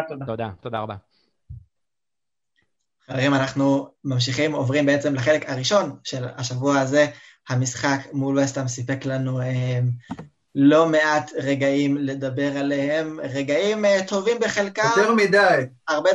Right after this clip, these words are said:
Speaker 3: דקות של לחץ. כן, עמית.
Speaker 4: יותר מדי, כן, אה, אני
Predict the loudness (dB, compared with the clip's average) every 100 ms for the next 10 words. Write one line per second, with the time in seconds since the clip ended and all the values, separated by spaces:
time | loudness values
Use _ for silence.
0 | 2 0 -2 -2 -4 -2 -4 -6 -4 -2
1 | -4 -6 -16 -20 _ _ _ _ _ _
2 | _ _ _ _ 0 0 0 -4 -4 -2
3 | -2 -4 -14 -20 _ _ _ _ _ _
4 | _ _ _ _ _ _ _ -14 -6 -4
5 | -2 -2 0 -2 -4 -6 -6 -4 -4 -2
6 | -2 -2 -2 -4 -10 -14 -12 -12 -10 -8
7 | -6 -6 -6 -6